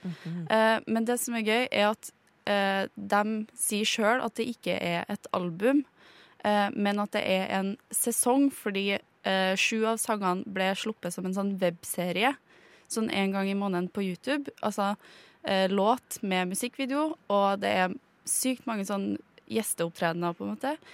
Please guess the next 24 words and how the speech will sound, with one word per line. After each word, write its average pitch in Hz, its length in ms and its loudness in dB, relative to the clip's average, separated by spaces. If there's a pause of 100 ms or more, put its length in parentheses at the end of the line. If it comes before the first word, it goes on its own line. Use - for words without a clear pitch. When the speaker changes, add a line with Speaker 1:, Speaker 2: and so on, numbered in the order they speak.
(140)
Speaker 2:
Sånn - 280 -6
Elton 175 360 -2
John 220 280 0
er 233 60 0
med 226 200 0
på 226 140 -6
plata, 226 540 2
Speaker 1:
Oi. 226 40 -2
Speaker 2:
Schoolboy 208 640 0
Q 240 360 -2
er 233 100 0
med 226 140 0
på 220 260 -2
plata, 233 640 4 (540)
eh, 180 500 4
Beck 190 480 -4
er 233 80 2
med 220 160 -4
på 226 120 -2
plata. 220 600 2
Altså, 208 220 -8
det 208 180 4
er, 202 280 4 (640)
åh, 226 160 2